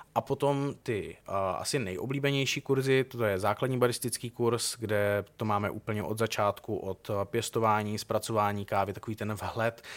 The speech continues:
nebo jak se říká, úvod do výběrové kávy, aby lidi pochopili, o čem to vlastně je, co se s tou, co toto zrníčko vlastně je, jakou cestu si projde z toho stromku až do šálku. A potom ta základní příprava espressa, šlehání mlíka. Většina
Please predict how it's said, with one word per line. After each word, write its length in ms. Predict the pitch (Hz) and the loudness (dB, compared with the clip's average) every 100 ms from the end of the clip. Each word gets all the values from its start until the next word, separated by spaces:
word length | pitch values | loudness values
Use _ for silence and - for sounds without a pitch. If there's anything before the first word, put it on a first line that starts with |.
| - - | -12 -4
nebo 120 | 98 | -4
jak 100 | - | -2
se 100 | 104 | -4
říká, 240 | 98 101 | -2 0
úvod 400 | - 123 117 113 | 0 0 0 -2
do 180 | 110 110 | 0 -4
výběrové 500 | 107 104 107 104 104 | -2 0 2 2 2
kávy, 340 | 107 101 101 | 2 0 2
aby 160 | 98 98 | -2 -2
lidi 200 | 98 101 | -4 -6
pochopili, 540 | 104 - 92 98 95 - - | -8 -10 -6 -4 -4 -6 -14
o 100 | - | -8
čem 160 | 110 110 | -4 -4
to 80 | 107 | -2
vlastně 380 | 107 - 107 101 | -2 -2 -2 -2
je, 220 | 98 101 | -2 -2
co 180 | - 110 | -4 -6
se 140 | 104 | -6
s 60 | - | -4
tou, 400 | 104 98 101 101 _ 117 | -2 -2 -6 -10 _ -4
co 120 | 127 | -4
toto 260 | 117 113 120 | -4 -4 -2
zrníčko 600 | 120 120 - - 110 117 | -2 -4 -4 -2 -2 -2
vlastně 340 | 104 - 113 | -6 -4 -4
je, 160 | 107 104 | -2 -2
jakou 200 | 107 110 | -2 -2
cestu 340 | 107 110 - 113 | -2 -2 -2 -4
si 120 | 123 | -4
projde 460 | - 117 113 110 107 | -2 -2 0 0 0
z 80 | |
toho 200 | - 110 | -2 -2
stromku 420 | 107 - 110 107 120 | -4 -4 -4 2 0
až 100 | 117 | 2
do 100 | 110 | -2
šálku. 520 | 110 107 104 117 127 - - - - - - | 2 2 2 -2 -2 -8 -14 -14 -14 -16 -8
A 360 | 107 110 107 107 | 2 6 6 4
potom 680 | - 117 110 113 110 107 107 - | 2 -4 2 2 2 -4 -8 -2
ta 100 | 113 | 2
základní 380 | 113 - 110 104 | 2 2 -2 -2
příprava 440 | - 110 107 104 | -2 0 2 2
espressa, 500 | 98 - 127 127 120 - - | 2 0 2 2 0 -4 -6
šlehání 440 | - 107 107 104 | 0 2 2 2
mlíka. 400 | 101 104 107 98 - - - | -2 0 2 0 -2 -16 -4
Většina 580 | 110 - 104 98 95 | -2 0 2 2 0